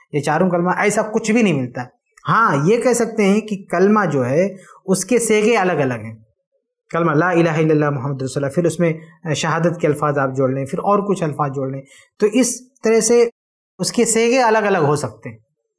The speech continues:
लेकिन अलग-अलग सेगों की बुनियाद पर उसको अलग-अलग नाम देना, पहला, और ये तरतीब बनाना, ये पहला है, ये दूसरा है, ये तीसरा है, ये बिल्कुल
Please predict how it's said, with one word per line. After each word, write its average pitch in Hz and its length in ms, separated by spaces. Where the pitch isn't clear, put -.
लेकिन 175 260
अलग-अलग 233 460
सेगों 208 360
की 226 100
बुनियाद 185 320
पर 185 180
उसको 190 200
अलग-अलग 180 340
नाम 151 280
देना, 170 220
पहला, 147 420
और 170 220
ये 180 160
तरतीब 175 360
बनाना, 175 340
ये 165 180
पहला 160 400
है, 156 160
ये 175 100
दूसरा 151 380
है, 156 160
ये 170 80
तीसरा 165 340
है, 190 160
ये 262 60
बिल्कुल 190 340